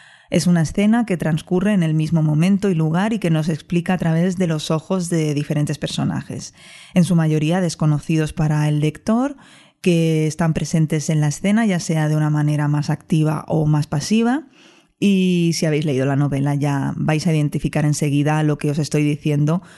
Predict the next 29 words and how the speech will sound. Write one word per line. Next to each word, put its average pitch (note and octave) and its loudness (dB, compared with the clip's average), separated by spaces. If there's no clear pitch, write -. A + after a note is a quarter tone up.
porque F3 0
además D#3+ 0
lo F3 0
hace E3+ -2
un E3+ 2
par D#3 0
de D3+ 0
veces F#3 -2
y F3 2
es F3+ -2
algo F#3+ 0
que, G3 -2
por F3 0
ejemplo, F3+ 0
usó F3+ 0
mucho F#3+ 2
en F3 2
su G3 0
novela E3 2
Los D#3 -2
héroes. - -6
Dicho F#3 4
esto, G#3 0
sé F3+ 0
que C#3+ 0
esto C3+ -2
va A#2+ -6
a A#2 -6
gustos, A3+ -2